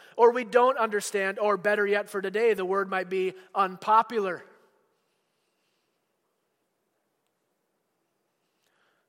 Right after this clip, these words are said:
The Bible doesn't call us to preach the part of the gospel that we like. <laughs> The Bible calls us to preach the whole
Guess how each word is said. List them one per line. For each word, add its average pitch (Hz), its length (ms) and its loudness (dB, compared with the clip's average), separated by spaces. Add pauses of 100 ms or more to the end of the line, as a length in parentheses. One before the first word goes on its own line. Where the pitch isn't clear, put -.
The 202 80 -14
Bible 214 300 0
doesn't 226 280 -6
call 196 280 -2
us 170 160 -6
to 175 100 -14
preach 180 460 -6 (220)
the 185 80 -12
part 214 360 -2
of 196 140 -6
the 190 80 -8
gospel 175 520 -8
that 165 160 -10
we 156 220 -14
like. 139 520 -20 (400)
<laughs> 202 80 -20 (1500)
The 175 100 -18
Bible 185 320 -2
calls 180 320 -4
us 170 120 -12
to 175 100 -16
preach 165 340 -14
the 160 80 -14
whole 151 460 -12